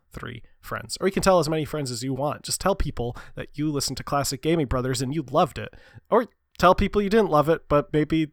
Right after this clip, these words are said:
that'll put them on the right track to listen <laughs> to it. I hope you like it, because you've listened to most of the episode so far, and you're at the end of the episode,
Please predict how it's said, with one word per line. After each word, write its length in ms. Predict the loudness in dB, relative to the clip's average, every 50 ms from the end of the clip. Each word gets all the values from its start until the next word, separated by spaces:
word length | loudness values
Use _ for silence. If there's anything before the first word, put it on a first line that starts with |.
| _
that'll 220 | 0 0 0 0 0
put 220 | _ -2 -2 0
them 120 | 0 -2 -2
on 120 | -2 -2
the 80 | -2 -4
right 160 | -6 -6 -6
track 260 | -6 -6 -6 -6 -6
to 80 | -8 -8
listen 260 | -8 -8 -8 -6 -6
<laughs> 160 | -6 -2 2
to 100 | 2 2
it. 200 | 2 0 -4 -10 -12 -10 -10 -10 -12 -14 _ _ _ 0
I 60 | 4
hope 200 | 4 4 4 2
you 80 | -4
like 260 | -2 -4 -6 -8 -8 -10
it, 180 | -12 -12 -10
because 500 | -12 -12 -8 -6 -6 -6 -6 -8 -12 -14 -10
you've 240 | -8 -8 -8 -6 -4
listened 320 | -4 -4 -4 -4 -4 -6 -6
to 100 | -6 -6
most 300 | -6 -4 -4 -6 -8 -8
of 60 | -8
the 120 | -6 -8
episode 400 | -6 -6 -6 -6 -6 -6 -8 -8
so 160 | -8 -8 -8
far, 320 | -10 -8 -8 -6 -6 -6 -6
and 100 | -6 -6
you're 160 | -6 -6 -6
at 140 | -8 -10 -8
the 120 | -10 -8
end 200 | -6 -6 -4 -4
of 60 | -6
the 120 | -8 -10 -12
episode, 540 | -10 -8 -8 -8 -6 -8 -8 -10 -10 -12